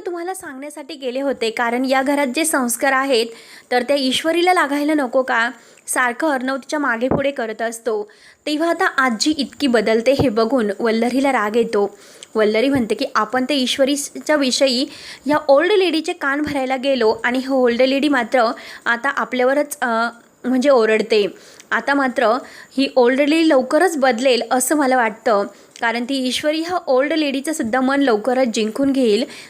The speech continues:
आणि त्या पत्रिकेविषयी जर ह्या ओल्ड लेडीला जर समजले तर मात्र अवघड होईल." म्हणून मात्र आता वल्लरीला तर टेन्शन येतेच आणि एकतर आता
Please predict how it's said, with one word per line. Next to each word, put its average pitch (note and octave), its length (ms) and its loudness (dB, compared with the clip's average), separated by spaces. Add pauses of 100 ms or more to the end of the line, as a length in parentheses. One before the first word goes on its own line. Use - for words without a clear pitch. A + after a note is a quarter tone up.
(140)
आणि B3 200 -2
त्या C#4+ 120 -2
पत्रिकेविषयी E4 800 -4
जर G4 240 -2
ह्या F4+ 200 0
ओल्ड C#4+ 240 4
लेडीला C#4 400 0
जर D4+ 160 2
समजले A#3+ 560 0 (340)
तर A3+ 100 2
मात्र A3 360 0
अवघड A3 300 2
होईल." A3+ 360 2 (440)
म्हणून D#4 280 4
मात्र D4 420 2 (360)
आता A#3 200 0
वल्लरीला B3 460 0
तर D4+ 100 -2 (100)
टेन्शन A#3 340 -2
येतेच G#3+ 520 -2
आणि A#3 240 -2
एकतर A#3 400 0 (120)
आता A#3 380 0